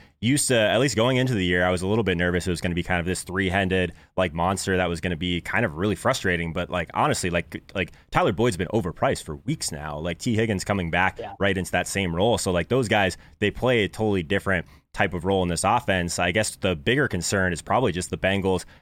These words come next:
Speaker 1: as a whole, right? They've just been throwing not near as much as last year, but, like, what's remained consistent has been Ja'Marr Chase, and now his price is to the point where it should have been. Um, and last week, people just didn't wanna pay that for him, man. We went through the same thing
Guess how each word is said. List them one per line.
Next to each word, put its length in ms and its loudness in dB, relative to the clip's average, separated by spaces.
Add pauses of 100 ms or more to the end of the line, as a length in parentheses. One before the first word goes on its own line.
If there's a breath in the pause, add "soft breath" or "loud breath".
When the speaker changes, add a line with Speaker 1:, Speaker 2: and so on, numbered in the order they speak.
Speaker 1:
as 200 2
a 80 -2
whole, 360 2
right? 240 2
They've 140 0
just 160 -4
been 140 -2
throwing 380 0 (240 soft breath)
not 180 0
near 160 2
as 100 0
much 180 0
as 120 -4
last 340 0
year, 300 0
but, 240 -2
like, 180 -2
what's 220 -2
remained 400 0
consistent 560 0 (180 soft breath)
has 200 0
been 160 0
Ja'Marr 300 0
Chase, 360 2
and 80 0
now 180 2
his 140 0
price 400 0
is 80 -6
to 100 -6
the 80 -4
point 320 -2
where 240 0
it 60 -2
should 240 0
have 100 0
been. 240 2 (300 soft breath)
Um, 360 0
and 140 -2
last 280 0
week, 120 -2
people 220 0
just 140 -4
didn't 160 -2
wanna 140 -2
pay 200 0
that 180 -2
for 220 -6
him, 60 -6
man. 180 0
We 60 0
went 120 0
through 120 -2
the 60 -2
same 260 0
thing 240 0